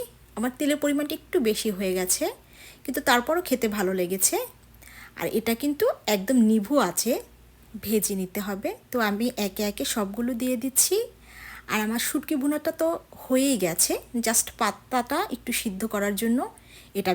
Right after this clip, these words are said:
ভেজে নিচ্ছি। যারা ড্রাই ফিশ লাভার আছেন, তারা কিন্তু প্লিজ এই রেসিপিটা ট্রাই করবেন, অনেক মজা। আমার আম্মু কখনো খায় না, তাকেও একটু দিয়েছিলাম, সে অনেক প্রশংসা করেছে। এর মানে সত্যিই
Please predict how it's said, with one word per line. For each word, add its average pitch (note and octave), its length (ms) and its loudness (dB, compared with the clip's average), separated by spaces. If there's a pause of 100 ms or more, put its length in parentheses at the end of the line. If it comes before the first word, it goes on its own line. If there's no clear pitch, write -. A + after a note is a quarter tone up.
ভেজে F3+ 300 2
নিচ্ছি। D3 340 2 (880)
যারা G#3 200 0 (100)
ড্রাই A3 260 0
ফিশ - 160 -2 (100)
লাভার C4 340 0
আছেন, E4+ 240 2 (360)
তারা F#3 160 0 (100)
কিন্তু A3+ 200 -4 (180)
প্লিজ A3+ 400 2 (300)
এই G#3 140 4
রেসিপিটা G3 400 -2 (100)
ট্রাই G3 220 0 (120)
করবেন, E3 340 -4 (640)
অনেক C4 340 4 (140)
মজা। F3 280 -2 (640)
আমার A#3 180 2 (180)
আম্মু A3 200 2 (120)
কখনো F#3+ 300 -2 (100)
খায় F#3+ 240 0
না, A#3+ 60 0 (220)
তাকেও A#3+ 320 2
একটু - 220 -6
দিয়েছিলাম, A#3+ 440 0 (280)
সে - 140 4 (120)
অনেক F#3+ 220 -2
প্রশংসা F#3 480 -4
করেছে। F#3 340 2 (760)
এর D4 120 8
মানে D4 220 2
সত্যিই A3+ 360 2